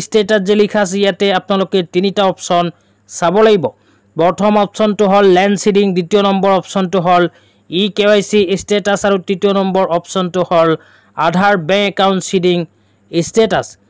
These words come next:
তো এই তিনিটা ষ্টেটাছত আপোনালোকৰ য়েছ আছে নে ন' আছে, ভালকে আপোনালোকে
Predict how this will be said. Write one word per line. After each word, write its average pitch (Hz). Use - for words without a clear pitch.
তো 170
এই 214
তিনিটা 220
ষ্টেটাছত 208
আপোনালোকৰ 202
য়েছ 202
আছে 196
নে 180
ন' 214
আছে, 208
ভালকে 202
আপোনালোকে 190